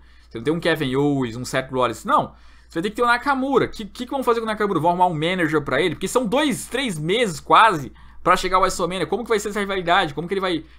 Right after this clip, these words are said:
fazer as coisas e tal? É, tipo, vai ser difícil pra caramba. Difícil pra caramba pra construir essa feud dos dois. Muito difícil, muito difícil. Eu quero, eu quero ver como que vão fazer. Nenhum ano de main roster, não tem qualidade como superstar. Pode ser um wrestler bom, mas como superstar ainda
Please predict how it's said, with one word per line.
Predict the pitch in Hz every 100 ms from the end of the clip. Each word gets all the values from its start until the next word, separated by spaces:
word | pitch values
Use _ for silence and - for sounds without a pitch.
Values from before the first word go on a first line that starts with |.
| -
fazer | 156 156 180
as | 170
coisas | - 175 185 139
e |
tal? | - 170 180 127 - - -
É, | 131 139 139 131 123 120 - - -
tipo, | - 147 151 151 135 120 - -
vai | 190
ser | 339 427
difícil | 392 415 403
pra | 427 427
caramba. | 415 370 415 233 120
Difícil | 139 226 254 330
pra | 294
caramba | 247 240 220
pra | 202
construir | 196 196
essa | 190 180
feud | - 170 156
dos | 151 139
dois. | 143 107
Muito | 123 175 254 294 302 311
difícil, | 311 302 208 151 - 127
muito | 170 233 285 302
difícil. | 214 - 151 120
Eu |
quero, | 190 269
eu | 196
quero | 185 302 480
ver | 160 190 143 - - - - -
como | - 247
que | 247
vão | 247 247
fazer. | 247 180 180 117 - - - -
Nenhum | 233 254 320 330 302
ano | 294 285
de | 262
main | 269
roster, | 226 247 233 - 233 220 196
não | 190 254 285 226
tem | - 262
qualidade | 254 202 190 196 185
como | 190 185
superstar. | 170 170 147 170 175 165
Pode | 190 185
ser | 196
um | 185 175
wrestler | 170 170 170 160
bom, | 139 151
mas | 160 139 -
como | - 175 190
superstar | - 170 156 - 160
ainda | 147 156 151